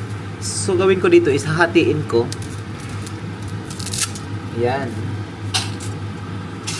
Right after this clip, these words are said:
Ayan. So, yan.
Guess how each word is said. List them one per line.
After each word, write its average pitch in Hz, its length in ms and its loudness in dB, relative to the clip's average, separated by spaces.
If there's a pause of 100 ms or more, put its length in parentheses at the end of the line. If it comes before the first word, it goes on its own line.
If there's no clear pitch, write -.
(2500)
Ayan. 139 300 -2 (1600)
So, 160 160 0
yan. 123 80 0